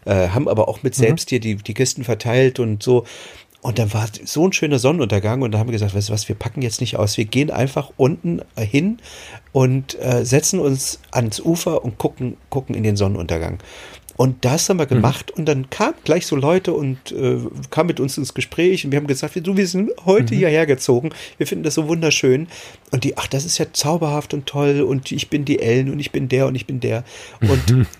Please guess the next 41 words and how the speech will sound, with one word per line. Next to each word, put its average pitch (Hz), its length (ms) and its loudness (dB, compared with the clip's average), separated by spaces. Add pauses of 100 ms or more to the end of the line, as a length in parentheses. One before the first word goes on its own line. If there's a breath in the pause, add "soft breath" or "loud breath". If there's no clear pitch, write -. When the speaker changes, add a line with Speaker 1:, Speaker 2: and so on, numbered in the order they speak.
(120)
Speaker 1:
ähm, 135 360 4
Speaker 2:
Ja. 120 320 0
Speaker 1:
einen 160 140 -6
Tag 208 200 0
später 180 300 2
oder 131 140 0
zwei 190 240 0
Tage 170 260 -4
später 123 360 2
sitzen 175 280 -4
wir 170 80 2
da 110 160 2
wieder, 165 240 0
weil 120 140 0
wir 127 60 -2
das 127 140 -2
so 127 60 -10
ein 123 40 -12
bisschen 143 260 -6
zur, 120 320 4 (420 loud breath)
ähm, 104 440 -2 (420)
ja, 107 100 -2
so - 80 -4
ein 123 60 -2
bisschen 131 220 -4
in 123 40 -4
unseren 123 220 0
Tagesablauf 143 640 -2
haben 127 120 -2
einfließen 156 640 -2
lassen, 143 360 0
dass 147 160 2
wir - 120 2
abends 123 280 0
immer 131 200 -2
zum, 127 380 -8
am, 113 200 -6
am 120 180 -2
Ufer 160 260 0
sitzen, 139 300 0
Sonnenuntergang, 127 580 0